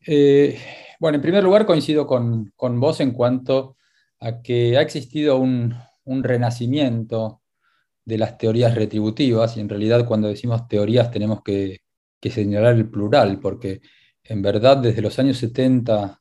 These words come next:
hasta, hasta ahora han surgido una cantidad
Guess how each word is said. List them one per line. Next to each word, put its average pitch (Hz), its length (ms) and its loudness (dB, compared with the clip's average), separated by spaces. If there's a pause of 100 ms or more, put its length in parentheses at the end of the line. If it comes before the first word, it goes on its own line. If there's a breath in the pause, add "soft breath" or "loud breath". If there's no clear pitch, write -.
(140)
hasta, 113 500 -6 (360)
hasta - 240 -8
ahora 131 560 4 (400)
han 123 160 -2
surgido 127 420 -2
una 113 180 2
cantidad 113 640 0